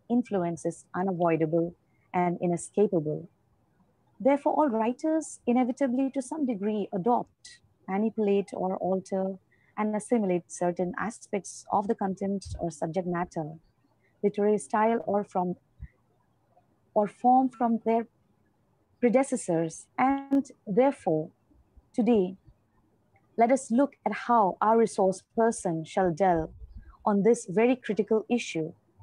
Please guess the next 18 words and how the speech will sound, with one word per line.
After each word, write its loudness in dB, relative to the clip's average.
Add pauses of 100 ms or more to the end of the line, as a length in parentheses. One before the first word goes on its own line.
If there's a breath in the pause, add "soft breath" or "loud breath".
(300)
whether 2 (2250)
Doctor 0
Parthasarathi 0
Gupta, 0 (260)
who 4
teaches 2
in 0
the 2
Department -2
of 0 (160)
English, 0
Tripura 0
University, 0
Agartala, -4 (1700)
establishes 2
this 2
belief 2 (1700)
as -2